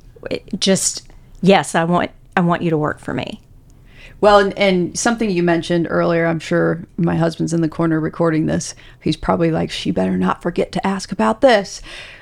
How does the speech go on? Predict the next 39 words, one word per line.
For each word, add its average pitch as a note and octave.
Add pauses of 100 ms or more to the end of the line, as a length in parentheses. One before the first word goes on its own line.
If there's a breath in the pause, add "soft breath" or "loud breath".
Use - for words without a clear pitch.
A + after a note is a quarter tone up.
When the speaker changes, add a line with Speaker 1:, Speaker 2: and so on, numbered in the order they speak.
(140 loud breath)
Speaker 2:
You A#3+
said A3+
of F3
the F#3
nineteen A3
people G3
on F3
your F3
team, F3+ (260)
eighteen G#3+
are E3+
women. F3+ (320)
Speaker 1:
Yeah. A3 (440)
Speaker 2:
I G#3
was, G#3 (140)
I F#3+
was F#3
also G3+
not F3
expecting -
that. F3+
I G#3
mean, G3+ (720 soft breath)
w-, - (540)
and G3
my F#3+
brain's F#3+
going F3+
in F3+
a F3
million F3
different F3
directions. E3+
I'm D#3+
like, E3
"Okay, E3+
I'm F#3+
thinking F3
technology, G#3+